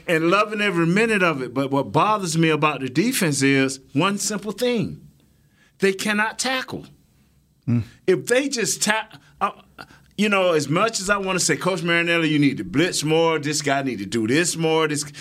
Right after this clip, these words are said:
Speaker 1: you know, Coach Rashad, you need to dial up this." These dudes would not tackle. I mean,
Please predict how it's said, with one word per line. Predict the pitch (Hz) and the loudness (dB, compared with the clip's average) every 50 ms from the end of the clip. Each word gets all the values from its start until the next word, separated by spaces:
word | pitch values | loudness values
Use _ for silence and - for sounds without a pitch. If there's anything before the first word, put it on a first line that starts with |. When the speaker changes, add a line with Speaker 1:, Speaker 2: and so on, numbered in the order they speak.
| - - | -10 -4
Speaker 1:
you | 123 | -2
know, | 127 120 | 0 0
Coach | 117 - 165 165 156 143 - - | 0 0 -2 -2 -2 -2 -6 -6
Rashad, | 120 113 - - 165 165 175 175 165 143 | -4 -2 0 2 2 2 2 0 0 -2
you | 147 156 151 | -2 -2 -2
need | 135 107 | -2 -2
to | 107 98 | -4 -4
dial | 92 139 131 139 147 160 160 160 151 | -2 0 0 2 2 0 0 0 -2
up | 135 127 131 | -4 -2 0
this." | 165 180 175 165 170 - - - - - - - _ _ _ | 0 0 0 0 -4 -8 -14 -20 -20 -20 -20 -20 _ _ _
These | - 226 277 302 | 0 2 2 2
dudes | - 208 202 202 214 196 170 | 2 2 0 2 2 0 0
would | 190 202 202 | 0 0 0
not | 226 233 240 226 - | 0 0 -2 -2 -2
tackle. | - 247 269 240 - - 139 - - - - - - - _ - | -2 0 0 -2 -2 -6 -8 -10 -10 -18 -20 -20 -20 -20 _ -6
I | 180 | -6
mean, | 196 185 175 165 - | -4 -4 -8 -10 -12